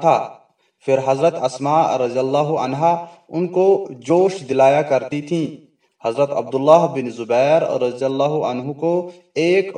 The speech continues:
بہت بڑی لڑائی ایک زبردست خلیفہ عبد الملک بن مروان سے لڑنی پڑی تھی۔ اس لڑائی میں حضرت عبداللہ رضی اللہ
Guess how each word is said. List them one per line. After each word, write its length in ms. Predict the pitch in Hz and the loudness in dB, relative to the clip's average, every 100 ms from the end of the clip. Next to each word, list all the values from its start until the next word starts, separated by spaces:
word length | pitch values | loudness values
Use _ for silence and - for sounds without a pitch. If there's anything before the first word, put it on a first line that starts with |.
| 123 | 0
بہت 360 | 135 135 175 165 | 2 2 -2 0
بڑی 300 | 131 131 147 - | 0 2 -2 -4
لڑائی 680 | 123 120 120 135 147 170 165 - _ _ | -2 0 2 0 -2 -6 -8 -20 _ _
ایک 320 | - 185 180 | 0 0 -2
زبردست 720 | 123 139 143 143 147 190 - 107 | 2 2 2 0 0 0 -2 -6
خلیفہ 460 | 143 143 165 180 185 185 - _ | -6 -2 0 2 0 -2 -14 _
عبد 260 | - 143 143 | 0 0 0
الملک 500 | 170 147 143 170 170 | -2 0 0 -2 -6
بن 220 | 127 135 131 | -6 -4 0
مروان 440 | 127 131 151 170 | 0 2 0 -2
سے 220 | 170 160 160 - - | -4 0 0 0 -4
لڑنی 460 | 127 135 143 156 | 0 2 2 -6
پڑی 300 | 156 131 135 | -2 -2 -2
تھی۔ 220 | 143 180 165 160 - | -6 -10 -10 -14 -2
اس 200 | 214 196 | 0 6
لڑائی 440 | 165 151 165 208 | 6 8 6 4
میں 300 | 202 202 208 - 143 | 0 4 4 2 -2
حضرت 340 | 160 175 185 156 | 2 2 0 -2
عبداللہ 600 | 127 143 139 156 175 143 | -4 -4 2 4 4 0
رضی 260 | 131 131 | -4 -2
اللہ 300 | 143 143 151 | 0 0 -2